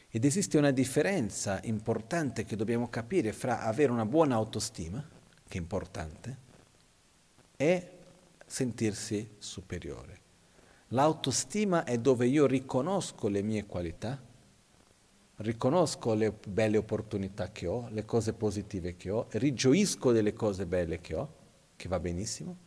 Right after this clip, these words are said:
ma non mi paragono con l'altro,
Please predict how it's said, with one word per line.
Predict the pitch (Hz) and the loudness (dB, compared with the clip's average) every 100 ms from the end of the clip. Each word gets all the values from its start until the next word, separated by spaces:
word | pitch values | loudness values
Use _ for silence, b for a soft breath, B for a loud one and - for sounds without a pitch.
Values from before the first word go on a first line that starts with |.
| _ _ _ _ _ _ _ _ _ - B B B B B | _ _ _ _ _ _ _ _ _ -20 B B B B B
ma | 123 | 2
non | 131 170 190 | 4 4 6
mi | 175 | 4
paragono | 175 156 156 123 123 131 | 2 2 2 2 2 2
con | 127 117 | -2 -4
l'altro, | 123 - - | -4 -8 -14